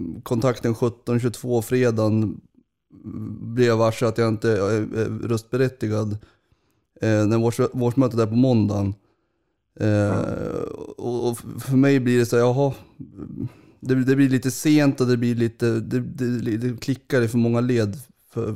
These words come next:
Speaker 1: för min smak, men
Speaker 2: Ja, men det förstår jag. Jag skulle också bli chockad. <laughs> Vadå? Får inte vara med?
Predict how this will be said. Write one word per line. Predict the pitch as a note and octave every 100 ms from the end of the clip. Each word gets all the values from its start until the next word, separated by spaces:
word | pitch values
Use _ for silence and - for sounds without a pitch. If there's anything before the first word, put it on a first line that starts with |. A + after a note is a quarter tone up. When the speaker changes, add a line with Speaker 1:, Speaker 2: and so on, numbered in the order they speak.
| -
Speaker 1:
för |
min | A#2+ A#2+
smak, | G#2 - G#2 G2+
men | - G#2+ G#2+ - _ _ _ - - _ _
Speaker 2:
Ja, | A2 A#2 C3+
men | D#3
det | E3+ D#3+
förstår | C3 - D3 B2
jag. | A2+ B2+
Jag | C3+ -
skulle | D#3+
också | B2 - D#3
bli | C#3
chockad. | - A#2 - - -
<laughs> | C#3+ - - - - B2 - -
Vadå? | - C3 - - B2 - - -
Får | B2+
inte | A2
vara | A2 G2+ G2+
med? | C3 G#2+